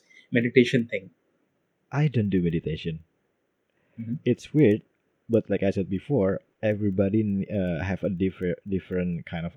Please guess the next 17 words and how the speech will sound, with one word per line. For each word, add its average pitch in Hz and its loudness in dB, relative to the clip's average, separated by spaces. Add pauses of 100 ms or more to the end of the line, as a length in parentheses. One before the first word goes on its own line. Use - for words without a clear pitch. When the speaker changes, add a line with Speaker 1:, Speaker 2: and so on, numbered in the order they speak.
Speaker 2:
energy 101 -2
and 85 -6
how 92 -4
to 92 0
recharge 87 -6
and 85 -8
discharge, 120 -6
right? - -10 (680)
Uh, 85 -2
some 143 -2
people 90 2 (220)
go 92 2
meditate 92 0 (480)
and 90 -4
they 85 0 (120)
get 85 -6
better. 107 2